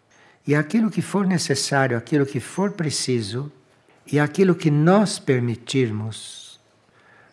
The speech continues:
porque essa permissão não é dada só com a mente humana. A mente humana pouco entra nisto.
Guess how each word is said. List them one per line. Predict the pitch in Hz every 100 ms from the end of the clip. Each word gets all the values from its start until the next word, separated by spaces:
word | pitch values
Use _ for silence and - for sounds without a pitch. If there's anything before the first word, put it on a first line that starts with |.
| _
porque | - 131 - 147 143 131 120 107
essa | - 139 180
permissão | - 139 123 110 - 175 165 110 - - _ _ -
não | 147 170
é |
dada | 147 151 147 127
só | - 165
com | 170
a | 156
mente | 127 117 104 -
humana. | 110 98 87 90 110 _ _ _ _
A | 139
mente | 160 175 165
humana | 147 165 185 170
pouco | - 151 156 - 147 117 107 101 -
entra | 117 104 107
nisto. | 95 - - -